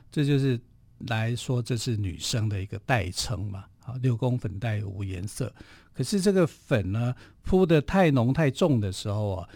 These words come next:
其实对身体是不太好的啊，尤其是古代的人哦，对化学常识比较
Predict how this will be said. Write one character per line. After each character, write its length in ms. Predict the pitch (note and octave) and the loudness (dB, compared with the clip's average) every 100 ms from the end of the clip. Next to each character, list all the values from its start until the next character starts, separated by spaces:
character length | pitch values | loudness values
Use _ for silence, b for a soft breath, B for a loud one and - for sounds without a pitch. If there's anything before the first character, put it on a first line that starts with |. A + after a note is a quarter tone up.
| B | B
其 140 | - | -6
实 240 | C3+ - A2+ | -4 -2 -2
对 160 | D3 | 0
身 220 | C3 C#3+ C3+ | 0 2 0
体 120 | A2+ | -2
是 160 | F#2+ | -4
不 80 | G2+ | -6
太 240 | G#2 A2 E2+ | -6 -6 -8
好 260 | - - | -8 -14
的 540 | - - _ - - G#2+ | -16 -20 _ -20 -8 -6
啊， 120 | F2+ b b | -6 b b
尤 160 | - C#3 | 0 0
其 280 | D#3 - A#2+ | 2 -2 -2
是 380 | - - A2+ F2+ b b | -2 -2 -4 -6 b b
古 160 | - A#2 | -6 -2
代 240 | A2 D3 | 4 4
的 160 | B2 A2+ | 4 0
人 220 | G2+ G2 | -2 -2
哦， 120 | G2+ F#2+ | -4 -4
对 180 | C#3+ | -2
化 200 | B2+ - | -2 -2
学 160 | B2+ A#2+ | -2 -2
常 180 | G#2+ A2 | -4 -6
识 140 | - | -6
比 100 | G#2 | -8
较 400 | G#2+ B2 A#2 G#2+ | -4 -2 0 -2